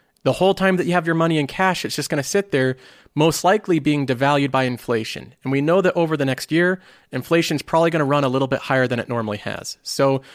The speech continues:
that's the first thing, is you're paying a high price for certainty. The second thing is that uncertainty is your friend.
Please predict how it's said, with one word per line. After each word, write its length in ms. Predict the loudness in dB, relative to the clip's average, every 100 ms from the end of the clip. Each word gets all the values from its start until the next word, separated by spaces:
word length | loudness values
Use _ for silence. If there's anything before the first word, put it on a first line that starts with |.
| -20 -6
that's 180 | -2 0
the 80 | 0
first 260 | 0 0 0
thing, 140 | -2
is 100 | 0
you're 80 | -2
paying 300 | -2 -2 -2
a 40 |
high 220 | -2 -4
price 320 | -2 -2 -2 -2
for 80 |
certainty. 520 | -6 -2 0 2 0 -2 _ _ _
The 100 | -4
second 400 | 0 0 2 0
thing 160 | 0 0
is 200 | 0 2
that 220 | 0 0 -8 -20 _ _ _
uncertainty 600 | 2 4 4 2 0 2
is 160 | 0 2
your 80 | 0
friend. 400 | 0 -2 -2